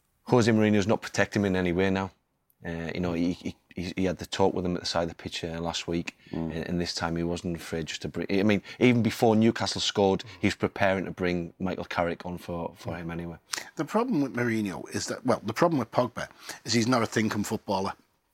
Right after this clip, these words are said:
Speaker 3: You know, he, he's, he's perfect for the Premier League and his physicality and his pace and his power, but he's, he's, he's not,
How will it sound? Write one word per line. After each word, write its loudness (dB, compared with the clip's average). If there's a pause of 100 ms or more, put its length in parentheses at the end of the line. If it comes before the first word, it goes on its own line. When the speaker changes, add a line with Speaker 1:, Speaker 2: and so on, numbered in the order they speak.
(680)
Speaker 3:
You 6
know, 6
he, 2
he's, -2
he's -2
perfect -2
for 0
the 0
Premier 0
League -2
and -4
his -6
physicality -2 (340)
and -14
his -6
pace 2
and -4
his -6
power, 0
but -4
he's, 0
he's, -6
he's -2
not, 2